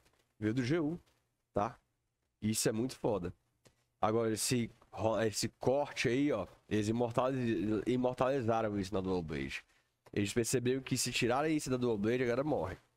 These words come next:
E eu sou dessas pessoas a favor.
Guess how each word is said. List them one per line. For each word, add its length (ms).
E 240
eu 280
sou 220
dessas 220
pessoas 260
a 60
favor. 420